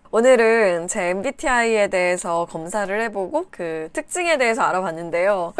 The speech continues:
이 세상의 모든 인프피 분들, 커뮤니티상에 정말 많이 계시는, 저도 정말 많이 돌아다니고 있지만 그런 인프피 분들과 함께 좀 떠들면 좋을 것 같아요. 공-, 공감되시는 부분이 있거나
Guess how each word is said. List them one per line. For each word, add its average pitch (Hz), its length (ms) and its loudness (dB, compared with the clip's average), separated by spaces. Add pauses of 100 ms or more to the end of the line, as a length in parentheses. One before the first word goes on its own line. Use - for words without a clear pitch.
이 262 100 4
세상의 320 420 6
모든 233 320 6
인프피 247 420 0
분들, 190 500 0
커뮤니티상에 381 720 6
정말 202 280 6
많이 214 360 8
계시는, 190 560 0
저도 226 280 2
정말 202 340 4
많이 233 320 0
돌아다니고 190 600 0
있지만 180 600 -4
그런 254 260 4
인프피 226 360 -2
분들과 202 680 4
함께 208 560 0
좀 170 400 -6 (280)
떠들면 320 720 4
좋을 202 220 -2
것 185 80 2
같아요. 170 560 0
공-, 202 240 -4
공감되시는 240 840 0
부분이 180 400 -4
있거나 175 840 0